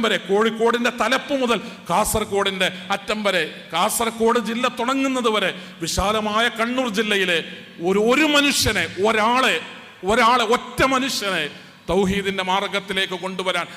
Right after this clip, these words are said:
നമ്മുടെ ഈ കൂട്ടായ്മയെ കൊണ്ട് കഴിയുമെങ്കിൽ ആ കൂട്ടായ്മ സാർത്ഥകമാണ്, ആ കൂട്ടായ്മ ധന്യമാണ്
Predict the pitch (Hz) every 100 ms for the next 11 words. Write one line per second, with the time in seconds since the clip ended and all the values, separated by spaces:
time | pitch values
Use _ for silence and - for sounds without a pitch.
0 | - 180 175 180 180 180 185 185 180 190
1 | 185 185 185 180 180 180 190 190 185 180
2 | 156 - - 170 185 175 180 175 180 175
3 | 170 151 - - - 160 185 202 - -
4 | - 208 208 208 220 226 220 226 - -
5 | - - - - - 139 185 185 185 202
6 | 202 196 190 180 165 208 208 226 214 214
7 | 226